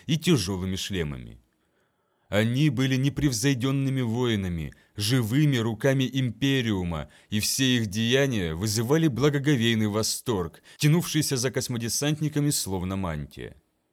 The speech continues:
Им никогда не понять направленных в их сторону взглядов простых смертных. За время своей службы Калеб смог убедиться, что кое-кто из легиона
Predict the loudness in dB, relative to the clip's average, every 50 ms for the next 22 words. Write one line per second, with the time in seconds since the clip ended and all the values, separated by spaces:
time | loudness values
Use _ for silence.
0 | _ _ _ _ _ _ _ _ _ _ _ _ _ _ -4 0 2 4 6 6
1 | 6 4 4 2 4 2 2 2 2 2 2 4 4 2 2 2 0 0 2 0
2 | 0 0 -2 -4 -2 0 2 2 2 2 0 -2 -2 -4 -2 -2 -2 -2 -2 -4
3 | -8 -4 -4 -2 -2 -2 -2 -2 -4 -4 -4 -4 -2 -2 0 0 -2 -4 -4 -4
4 | -4 -4 -4 -4 -6 -8 -8 -8 -8 -8 -6 -4 -4 -4 -6 -8 -12 -18 -20 -20
5 | -20 _ _ _ _ _ _ _ _ _ _ _ _ _ -8 -4 2 2 2 4
6 | 4 4 4 4 2 0 0 0 2 2 2 2 0 -2 -2 -2 -2 -2 -2 -2
7 | -2 -2 0 0 0 2 2 0 -2 -2 -2 -2 -4 -4 -4 -8 -6 -4 -4 -4
8 | -4 -2 -4 -2 -2 -2 -2 -2 -2 -2 -4 -4 -6 -6 -6 -2 0 0 0 0
9 | -2 -4 -6 -6 -4 -4 -6 -4 -4 -4 -4 -4 -2 -2 -2 -2 0 0 0 -2
10 | -2